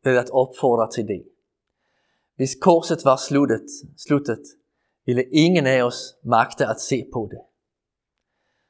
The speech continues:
Så ville vi be-, bukke under i skyld og sorg over, hvad vores synder gjorde ved Kristus.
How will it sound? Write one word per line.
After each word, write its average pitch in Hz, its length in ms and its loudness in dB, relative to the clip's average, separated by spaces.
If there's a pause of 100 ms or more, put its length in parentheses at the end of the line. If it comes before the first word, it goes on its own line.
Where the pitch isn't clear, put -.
Så - 180 0
ville 156 220 6
vi 139 100 2
be-, 131 320 2
bukke 139 280 2
under 147 560 0 (100)
i 135 80 -6
skyld - 540 -4 (440)
og 127 120 -4
sorg - 680 0 (440)
over, 127 320 6
hvad 123 80 6
vores 117 220 2
synder 135 480 -2
gjorde 117 540 2
ved 120 80 -6
Kristus. - 800 -14